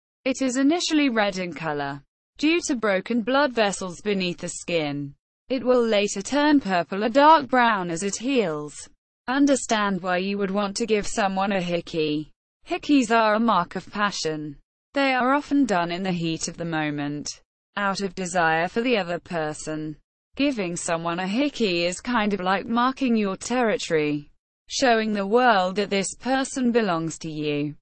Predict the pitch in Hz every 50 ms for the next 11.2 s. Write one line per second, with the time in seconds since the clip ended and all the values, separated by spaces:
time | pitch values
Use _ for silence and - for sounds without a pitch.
0 | _ _ _ _ _ - 240 240 233 233 262 277 302 - - 349 349 - - 302
1 | 285 262 254 254 240 220 226 208 185 190 196 202 214 226 240 247 254 226 - -
2 | 220 196 180 170 165 151 - - 208 196 202 208 - 285 285 277 254 - - -
3 | 240 262 262 240 196 190 185 202 196 180 190 190 185 233 240 226 190 170 156 156
4 | 156 160 160 170 - - - - 208 202 - - 190 175 156 - - - 269 269
5 | 269 247 220 190 196 185 - - - - - 302 302 302 294 - - 185 160 156
6 | 147 - - _ _ _ _ _ _ - 262 285 302 320 311 311 294 285 277 240
7 | 214 - 226 175 175 - - - - - 196 170 - 214 214 226 254 269 - -
8 | - 175 175 202 196 - 240 226 202 175 156 147 147 147 - - - - _ _
9 | _ _ _ _ _ - 214 208 190 208 226 - - - 202 180 165 170 175 180
10 | 214 220 - - 254 220 208 - - - 214 214 220 214 208 190 170 151 147 -
11 | - - - -